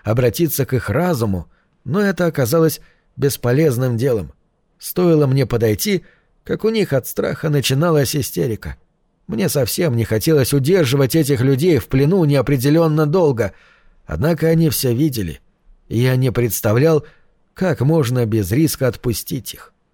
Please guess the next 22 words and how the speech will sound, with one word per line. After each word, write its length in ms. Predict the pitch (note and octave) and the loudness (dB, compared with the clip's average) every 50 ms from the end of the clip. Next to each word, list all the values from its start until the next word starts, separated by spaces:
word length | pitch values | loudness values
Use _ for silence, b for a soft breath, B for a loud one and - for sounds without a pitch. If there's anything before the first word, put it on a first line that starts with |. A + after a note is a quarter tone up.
| _ _ _ _ _ _ _ _ _ _ _ | _ _ _ _ _ _ _ _ _ _ _
Тогда 340 | - B2 B2 D#3 G3 A#3+ A#3+ | -4 -2 -2 2 2 2 2
вдруг 280 | G3+ F3+ G3 F#3+ - - | 2 2 0 0 0 0
проблема 540 | - D#3 D3 B2+ D#3 G3+ G#3+ G3 F3+ E3+ | 0 0 2 2 2 2 2 4 2 2
разрешилась 720 | E3 D#3 C#3 B2+ C#3+ C3+ - - F#3 F#3 E3+ D#3+ D3 C#3 | 2 2 2 0 0 -2 -2 -2 0 0 2 2 2 0
сама 300 | - - B2+ B2+ C#3 C#3 | 0 -2 -2 0 0 0
собой. 460 | B2+ - - B2+ G#2 A2 A2 G#2+ F#2 _ _ _ _ _ _ B B B B B B | -2 -4 -6 -6 -6 -6 -6 -8 -10 _ _ _ _ _ _ B B B B B B
Однажды 500 | B G#2+ B2 E3 G3 F#3 D#3+ C3 C#3 D#3 | B -2 0 2 2 2 2 2 2 0
темной 360 | D3 - F3+ E3 D3+ D3 D3+ | 2 2 2 2 2 2 2
ночью 440 | E3 G3 F#3+ E3+ - - C3+ C3 - b b b b b b | 2 2 2 0 0 0 0 0 -2 b b b b b b
Дэймон 400 | G#3 G#3+ G#3+ G3+ F#3+ F#3 E3+ D#3 | 2 2 4 4 4 2 2 2
Джулиан 440 | C3+ E3 G#3+ G#3 F#3+ F3+ F3 E3 D3 | 4 4 4 4 4 4 4 4 4
вышел 340 | D#3+ F#3 D#3+ - D#3 D#3 | 4 2 2 2 2 2
из 120 | D3 C#3 - | 2 0 0
каюты. 420 | - C#3 B2+ A#2+ G#2 F#2 - - - _ _ _ _ _ _ | -2 -2 -2 -2 -4 -6 -8 -14 -20 _ _ _ _ _ _
Он, 280 | - A3+ A3 A3 F#3+ D3+ | -4 -2 0 0 0 0
как 220 | - D#3+ D3+ - | 0 0 0 2
и 80 | D#3+ E3 | 2 4
некоторые 520 | E3 F3+ F3+ - - D3+ - D3+ D3+ D3 | 4 4 2 2 0 0 0 2 2 2
другие, 440 | B2+ C3 C3+ C3 C#3 F3+ F#3 F3 D#3 | 2 2 2 2 2 2 2 2 2
наиболее 500 | B2+ B2+ B2+ B2 A#2+ D#3 D3+ C3+ C3+ B2 | 2 2 2 2 2 2 2 4 2 2
преданные 600 | G#2 C3+ D3+ D3+ C3 C3 C3 A#2+ A#2 A#2 A2+ G#2+ | 2 2 2 2 2 0 0 0 0 0 0 0
ему, 300 | G#2 G#2+ D3 G3 F3+ - | 0 0 0 0 -2 -4